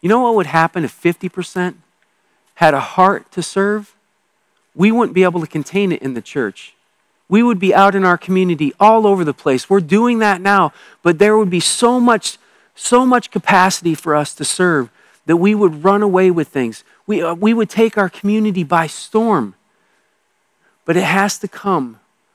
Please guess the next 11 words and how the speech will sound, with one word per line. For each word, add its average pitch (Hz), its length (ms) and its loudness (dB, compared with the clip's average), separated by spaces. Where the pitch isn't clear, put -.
from 175 240 -2
a 170 60 2
heart 185 460 0
that 175 180 -4
desires 185 680 2
to - 180 -6
honor 190 320 0
God, 160 420 2
that 151 240 0
chooses 208 600 -2
that, 135 300 0